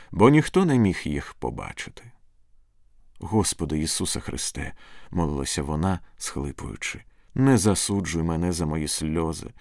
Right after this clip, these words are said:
ними я оплакую Даніша. Ти дав мені чоловіка, і я так кохала його. Але тепер він для мене наче помер, як і я для нього.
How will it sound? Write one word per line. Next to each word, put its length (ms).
ними 400
я 120
оплакую 680
Даніша. 680
Ти 140
дав 260
мені 280
чоловіка, 800
і 140
я 100
так 380
кохала 560
його. 320
Але 220
тепер 400
він 240
для 140
мене 260
наче 320
помер, 520
як 300
і 160
я 180
для 180
нього. 460